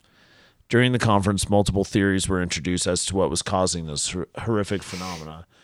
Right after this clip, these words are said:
This included satanic cults, predators, pranksters, extraterrestrials, and unknown government agencies.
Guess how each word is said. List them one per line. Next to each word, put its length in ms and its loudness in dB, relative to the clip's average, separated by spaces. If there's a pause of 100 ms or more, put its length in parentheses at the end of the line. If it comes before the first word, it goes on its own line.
(280)
This 160 2
included 520 4
satanic 520 0
cults, 400 4
predators, 600 2
pranksters, 800 -2
extraterrestrials, 1120 -2 (340)
and 220 -2
unknown 460 0
government 520 -2
agencies. 760 -6